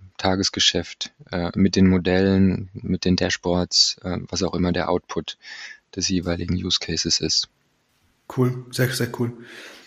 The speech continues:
Speaker 2: Ich glaub, da seid ihr schon fortschrittlicher. Also wir, wir gucken uns ja auch gerade selbst bei,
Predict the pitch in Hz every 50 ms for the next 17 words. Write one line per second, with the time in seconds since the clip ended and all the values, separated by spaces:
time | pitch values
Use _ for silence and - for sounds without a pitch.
0 | - - 120 - - 113 113 - 120 113 113 110 113 113 117 - 123 113 113 -
1 | 117 113 120 - - 120 117 - 117 113 - 117 113 113 107 107 107 107 101 110
2 | 110 107 104 101 107 107 - - - - 110 104 104 - 107 98 92 107 110 -
3 | - 104 104 104 101 101 107 110 - - - 107 104 104 104